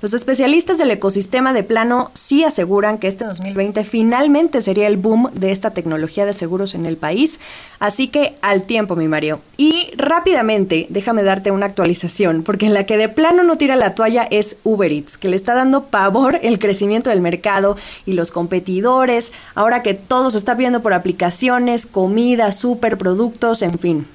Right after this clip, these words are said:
Uber Eats lo que quiere es fortalecerse y quiere crecer a como dé lugar. Ese es el mensaje que manda.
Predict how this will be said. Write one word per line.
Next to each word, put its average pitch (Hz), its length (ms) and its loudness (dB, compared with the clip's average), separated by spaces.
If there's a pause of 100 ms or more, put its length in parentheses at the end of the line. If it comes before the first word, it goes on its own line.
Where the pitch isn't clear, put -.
(120)
Uber 349 240 2
Eats 349 320 0 (140)
lo 214 140 -4
que 214 120 0
quiere 311 260 2
es 330 160 0
fortalecerse 220 1000 0
y 208 120 -4
quiere 233 280 -2
crecer 226 440 -2 (380)
a 196 180 -2
como 196 300 2
dé 196 120 4
lugar. 160 320 0 (240)
Ese 311 280 0
es 320 120 2
el 311 80 4
mensaje 214 460 0
que 226 100 -2
manda. 151 380 -2